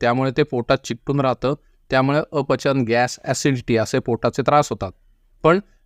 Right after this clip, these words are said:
ज्वारीमध्ये ग्लुटेन नसतं, त्यामुळे ज्वारीची भाकरी खाल्ल्यानं पचनही सुलभ होतं आणि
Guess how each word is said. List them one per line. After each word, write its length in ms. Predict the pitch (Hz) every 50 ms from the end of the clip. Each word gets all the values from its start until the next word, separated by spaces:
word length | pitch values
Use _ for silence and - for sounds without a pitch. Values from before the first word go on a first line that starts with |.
| - 123
ज्वारीमध्ये 580 | 117 135 143 135 143 156 175 180 160 135 139 127
ग्लुटेन 440 | 117 123 127 131 120 - 147 143 135
नसतं, 260 | 117 - - - 113
त्यामुळे 360 | 98 120 117 120 123 131 135
ज्वारीची 420 | 123 123 117 117 120 131 123 - 135
भाकरी 280 | 135 135 - 143 139 123
खाल्ल्यानं 380 | - 131 120 117 123 123 135 139
पचनही 560 | - - 127 113 - - 127 131 131 139 131
सुलभ 260 | - 131 120 123 120
होतं 240 | 120 120 110 - 131
आणि 220 | 123 120 135 160